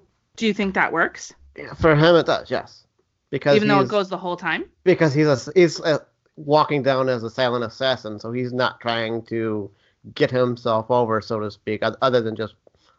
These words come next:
Speaker 2: walking like a badass.
Speaker 1: Hmm. Okay.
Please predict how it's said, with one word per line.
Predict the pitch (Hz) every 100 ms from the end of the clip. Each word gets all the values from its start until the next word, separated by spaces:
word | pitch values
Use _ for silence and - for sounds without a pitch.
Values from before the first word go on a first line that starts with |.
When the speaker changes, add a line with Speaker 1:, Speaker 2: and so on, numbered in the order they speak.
| -
Speaker 2:
walking | - 123 123 117
like | 113
a | 113
badass. | 110 120 92 - - _ _ _ _ _ _ -
Speaker 1:
Hmm. | 330 185 160 _ _ _ _ _ _
Okay. | 320 - 185